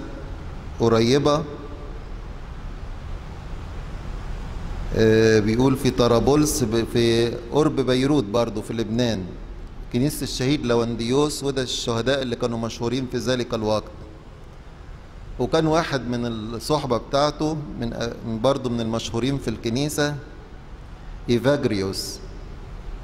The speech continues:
كان الإشبين بتاعه وزكريا موجود واحتفلوا بيه وبمعموديته. بعد ما اتعمد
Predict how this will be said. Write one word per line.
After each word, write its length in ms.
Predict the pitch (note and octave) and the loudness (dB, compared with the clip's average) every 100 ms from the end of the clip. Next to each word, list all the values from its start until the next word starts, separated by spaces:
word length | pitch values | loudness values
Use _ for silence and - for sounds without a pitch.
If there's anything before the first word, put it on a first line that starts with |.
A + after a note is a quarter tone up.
| - | -2
كان 120 | A#2+ A#2+ | 2 2
الإشبين 540 | A#2+ B2 G#2 D3+ D3 | 2 0 2 2 2
بتاعه 520 | A#2+ C3 B2+ A2 F#2 F#2+ A2 | 0 4 6 6 2 -2 -6
وزكريا 600 | G#2+ A#2 - B2 C3+ A#2+ | -4 -2 2 2 2 2
موجود 480 | A2+ G#2+ A#2 C3+ B2 - - - - - - - - - | 0 -2 2 0 0 -8 -14 -14 -14 -14 -12 -12 -14 -2
واحتفلوا 720 | A#2 A#2 - D#3 D3+ B2+ A2+ | 0 0 2 0 2 2 2
بيه 340 | G#2+ B2 A#2+ A2+ G#2+ - - - - - - - | 2 0 0 -2 -6 -14 -16 -16 -16 -16 -16 -4
وبمعموديته. 1040 | A2+ G#2+ A#2+ A#2 A#2 G#2+ A2 A2 A2 F#2 F2 - - - - - - - - - - - - - - - - - - - - - | -2 0 2 4 2 0 0 0 0 -4 -10 -12 -16 -16 -16 -16 -14 -14 -14 -14 -14 -14 -14 -12 -12 -12 -12 -10 -12 -10 -10 0
بعد 300 | D#3 F3 C#3 | 2 4 4
ما 120 | C3 | 4
اتعمد 500 | B2+ B2+ D3 C#3+ C#3 | 4 4 4 4 0